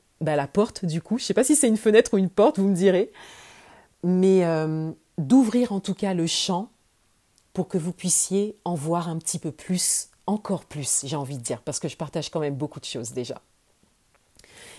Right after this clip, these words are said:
Mais j'aimerais, euh, que vous puissiez en voir encore plus, euh, de moi. Euh, je sais également que deux mille vingt-quatre,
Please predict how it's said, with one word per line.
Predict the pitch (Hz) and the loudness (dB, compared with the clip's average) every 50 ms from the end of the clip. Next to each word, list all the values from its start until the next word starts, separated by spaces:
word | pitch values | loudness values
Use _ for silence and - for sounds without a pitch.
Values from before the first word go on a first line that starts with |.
| - - | -10 -4
Mais | 165 165 | -2 0
j'aimerais, | 156 160 175 156 156 143 165 170 185 202 202 - - _ _ _ _ _ - 160 | 2 2 2 0 0 0 0 0 0 0 -2 -6 -16 _ _ _ _ _ -6 -4
euh, | 160 156 151 147 143 143 139 139 139 127 113 - _ _ _ - | -2 -2 -2 -2 -2 -4 -4 -6 -6 -8 -8 -10 _ _ _ -4
que | 185 | -4
vous | 170 131 165 | -2 -2 -4
puissiez | - - - 160 - - - - - 175 185 185 190 180 - _ _ _ _ _ _ - - | -10 -8 -8 -4 -2 -2 -2 -2 -2 0 0 2 0 0 -4 _ _ _ _ _ _ -10 -8
en | 151 156 | -8 -8
voir | 123 139 156 165 165 175 180 - 143 - _ _ _ _ _ - | -6 -6 -6 -6 -4 -6 -8 -10 -14 -20 _ _ _ _ _ -6
encore | - 202 202 196 - 180 - | -4 -4 -4 -4 -6 -10 -10
plus, | - - - 180 170 - - - - - _ - | -10 -8 -6 -4 -2 -2 -2 -2 -4 -6 _ -14
euh, | 147 147 147 147 147 147 - - _ - | -12 -10 -10 -10 -10 -12 -12 -14 _ -10
de | 151 131 123 127 185 170 | -10 -8 -2 0 0 0
moi. | 165 160 160 151 156 202 _ _ _ _ _ _ _ - - - - - - _ _ _ _ _ _ _ _ _ _ _ - 165 | 0 -2 -2 -4 -6 -8 _ _ _ _ _ _ _ -20 -20 -20 -20 -20 -20 _ _ _ _ _ _ _ _ _ _ _ -10 -8
Euh, | 165 165 160 156 156 156 151 151 151 147 147 151 151 156 165 190 - _ _ _ _ _ _ _ _ - _ - - | -6 -4 -4 -4 -4 -4 -6 -6 -6 -8 -10 -10 -12 -14 -16 -18 -20 _ _ _ _ _ _ _ _ -20 _ -10 -8
je | 160 120 151 180 | -6 -2 -2 0
sais | - - - 220 220 220 | 0 2 4 4 4 4
également | 196 170 170 156 151 160 175 190 | 2 2 0 -2 -2 -4 -6 -6
que | - - 175 | -4 -4 -4
deux | 143 151 | -2 -2
mille | 156 156 156 156 | -2 -2 -4 -4
vingt-quatre, | 143 156 151 147 - 175 175 180 - - - | -6 -6 -8 -8 -6 -6 -8 -8 -8 -12 -16